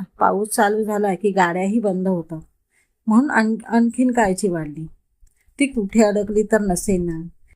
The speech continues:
निघाली असेल ना, हे सारं होताच होता की साहिल म्हणाला, "दादा, मी तिच्या ऑफिसच्या दिशेने जातो, बघतो ती कुठे दिसते का."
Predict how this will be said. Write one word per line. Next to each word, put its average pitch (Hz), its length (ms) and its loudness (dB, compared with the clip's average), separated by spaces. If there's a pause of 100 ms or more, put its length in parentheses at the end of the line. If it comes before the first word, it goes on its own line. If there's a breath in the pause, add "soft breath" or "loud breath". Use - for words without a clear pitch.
(140)
निघाली 214 460 2
असेल 214 360 0
ना, 175 180 -6 (420)
हे 254 100 6
सारं 247 340 2
होताच 233 640 0
होता 185 360 2
की 247 200 0
साहिल 226 420 2
म्हणाला, 196 380 2
"दादा, 185 500 -2 (520)
मी 233 240 4
तिच्या 247 220 2
ऑफिसच्या 226 560 0
दिशेने 220 480 0
जातो, 170 460 -4 (300)
बघतो 202 320 2
ती 247 180 -2
कुठे 220 300 2
दिसते 185 360 -4
का." 160 180 -12